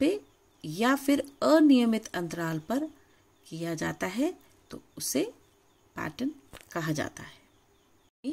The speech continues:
इस स्लाइड में आप विभिन्न प्रकार के पैटर्न को देख सकते हैं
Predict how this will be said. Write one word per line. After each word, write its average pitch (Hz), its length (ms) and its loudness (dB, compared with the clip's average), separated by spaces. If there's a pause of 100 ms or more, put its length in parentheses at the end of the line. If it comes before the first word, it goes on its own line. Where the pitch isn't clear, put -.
(920)
इस 285 180 2
स्लाइड 170 300 0
में 220 240 2 (140)
आप 160 260 0
विभिन्न 208 400 6
प्रकार 175 420 -2
के 262 200 0 (680)
पैटर्न 175 380 -6
को 370 300 -4 (340)
देख 175 240 2
सकते 190 440 -4
हैं 262 240 2